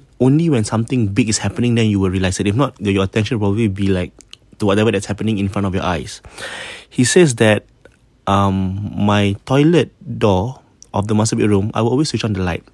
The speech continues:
And the door is white in colour, so meaning that if someone is inside, you can see a shadow of someone inside. Okay?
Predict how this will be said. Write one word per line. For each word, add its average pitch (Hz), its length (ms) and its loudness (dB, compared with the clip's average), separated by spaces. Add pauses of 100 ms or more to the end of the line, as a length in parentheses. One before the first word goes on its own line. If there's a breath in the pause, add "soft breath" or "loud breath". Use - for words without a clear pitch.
(180)
And 113 160 0
the 117 40 2
door 165 360 0
is 107 320 -2
white 113 260 -2
in 101 100 -4
colour, 95 320 0
so - 140 -8
meaning 120 280 0
that 123 120 -2
if - 80 -6
someone 120 300 -2
is 117 100 -4
inside, 101 480 0 (520 loud breath)
you 110 80 -2
can 110 140 2
see 120 160 0
a 107 40 4
shadow 98 360 0
of 92 120 -2
someone 92 200 -2
inside. 87 380 -6 (340)
Okay? 113 280 -2